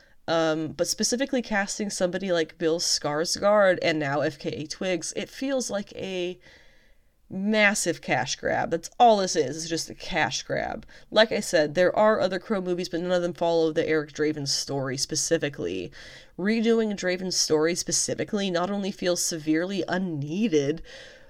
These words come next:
but they've cast a blonde-haired, blue-eyed Swedish guy as Eric Draven.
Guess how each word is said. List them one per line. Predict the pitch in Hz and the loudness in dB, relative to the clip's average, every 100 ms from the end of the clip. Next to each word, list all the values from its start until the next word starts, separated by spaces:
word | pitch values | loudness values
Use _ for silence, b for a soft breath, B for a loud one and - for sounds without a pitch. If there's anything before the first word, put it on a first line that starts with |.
| B | B
but | 170 214 208 | -2 0 4
they've | 233 - | 2 2
cast | 220 254 269 - | -6 -4 -4 -2
a | - 185 | 0 -2
blonde-haired, | 165 160 175 262 254 240 233 202 202 202 - | -2 -2 0 0 -2 4 6 6 4 0 -4
blue-eyed | 156 185 220 190 180 175 165 | -2 0 2 4 4 2 0
Swedish | - - 214 285 294 214 - | 0 0 0 2 2 4 0
guy | - 107 64 73 - | 2 0 0 -4 2
as | 170 165 | 2 4
Eric | 160 151 - | 2 2 -4
Draven. | 151 - - - - | -6 -6 -8 -12 -14